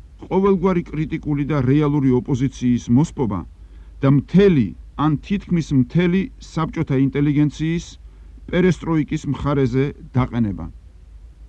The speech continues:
„ვისთან ხართ თქვენ, საბჭოთა ინტელიგენციაო?“ კითხულობდა სტალინი. „ვის მხარეზე ხართ თქვენ, საბჭოთა მწერლებო?“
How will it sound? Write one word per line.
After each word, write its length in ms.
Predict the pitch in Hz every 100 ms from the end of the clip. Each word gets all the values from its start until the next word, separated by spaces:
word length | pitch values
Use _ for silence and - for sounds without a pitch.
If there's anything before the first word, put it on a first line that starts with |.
| - - - -
„ვისთან 480 | 147 190 - 190 175
ხართ 300 | - 165 - -
თქვენ, 320 | - 160 123 92 -
საბჭოთა 640 | - 139 143 147 135 147 147 -
ინტელიგენციაო?“ 880 | 131 131 135 123 131 120 104 85 - - -
კითხულობდა 540 | - 127 127 123 110 135
სტალინი. 500 | - 156 156 95 80 - - - - - - - -
„ვის 260 | - 123 143
მხარეზე 500 | 156 135 151 151 139
ხართ 260 | - 135 117
თქვენ, 300 | - 160 143 101 - -
საბჭოთა 500 | - 131 120 131 143
მწერლებო?“ 560 | 127 135 123 113 73